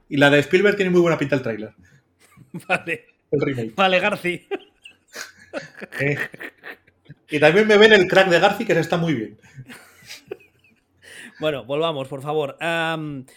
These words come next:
Speaker 2: el caso, el caso de los Jets es lo de siempre que hemos comentado mil veces aquí, lo ha dicho todo el mundo, lo dicen ahí, lo dicen en todos los podcasts que queráis.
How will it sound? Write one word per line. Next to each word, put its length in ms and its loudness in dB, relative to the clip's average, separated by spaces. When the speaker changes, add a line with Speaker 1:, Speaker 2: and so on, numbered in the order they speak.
Speaker 2:
el 120 -6
caso, 300 -4
el 100 -8
caso 240 -6
de 80 -2
los 140 -6
Jets 500 -8
es 220 -10
lo 100 -6
de 120 -4
siempre 280 -8
que 60 -6
hemos 160 -10
comentado 360 -8
mil 140 -10
veces 240 -12
aquí, 320 -4
lo 80 -6
ha 60 -4
dicho 180 -12
todo 100 -10
el 80 -10
mundo, 480 -6
lo 60 -10
dicen 240 -14
ahí, 240 -6
lo 140 -10
dicen 340 -12
en 140 -12
todos 120 -8
los 120 -12
podcasts 320 -14
que 60 -14
queráis. 300 -8